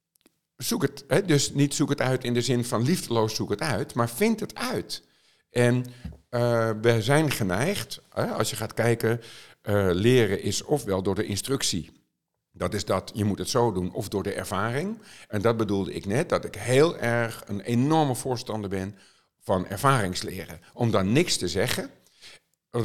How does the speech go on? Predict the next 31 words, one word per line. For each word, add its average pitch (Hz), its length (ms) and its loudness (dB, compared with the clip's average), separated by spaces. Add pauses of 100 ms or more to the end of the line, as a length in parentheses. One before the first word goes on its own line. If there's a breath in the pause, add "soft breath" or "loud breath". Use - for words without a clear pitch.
(160)
de - 60 -14
vierde 220 240 4
mogelijkheid 98 580 -2
is 131 120 -2
dat 104 140 -2
je 110 60 -12
kind 117 200 -2
naar 98 120 -2
je 101 100 -4
toe 240 140 -10
komt 95 280 -4
en 110 120 -4
zegt, 104 260 -4
ik 120 100 -6
krijg 98 240 -6
het 104 100 -12
dopje 196 240 0
er 101 100 -4
niet 95 200 -4
op. - 180 -16 (600)
Nou, - 160 -2 (140)
en 220 120 -4
dan 110 80 -4
kan 80 180 -12
je 98 40 -6
het 101 180 -8
weer 117 200 2
vanaf 151 240 2
daar, 135 400 4 (360 soft breath)
eh, 107 160 0
nemen. 98 480 0